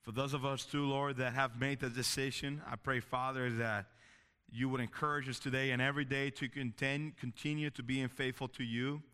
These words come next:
Do not allow anything in our life to become a, a distraction, to become something that can lead us into being unfaithful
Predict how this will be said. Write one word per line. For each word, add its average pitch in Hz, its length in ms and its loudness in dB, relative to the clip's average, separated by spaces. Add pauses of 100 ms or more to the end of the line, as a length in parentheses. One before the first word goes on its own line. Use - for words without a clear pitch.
(440)
Do 123 80 -4
not 139 200 2
allow 135 360 2 (100)
anything 143 500 2
in 135 100 2
our 131 120 4
life 120 440 0
to - 80 -8
become 120 420 0
a, 107 240 2 (260)
a 123 80 -2
distraction, 123 960 2 (320)
to 123 60 -6
become 127 440 2
something 123 420 0
that 117 200 0
can 123 240 0 (220)
lead 143 260 4
us 123 300 0
into 135 420 0
being 123 260 2
unfaithful 117 520 2